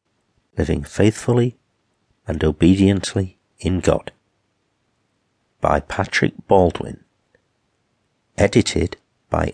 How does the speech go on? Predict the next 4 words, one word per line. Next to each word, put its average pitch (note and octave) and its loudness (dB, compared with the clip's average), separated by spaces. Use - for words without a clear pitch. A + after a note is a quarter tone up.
A E2 0
J F#2+ 0
F, - -10
narrated F#2+ 0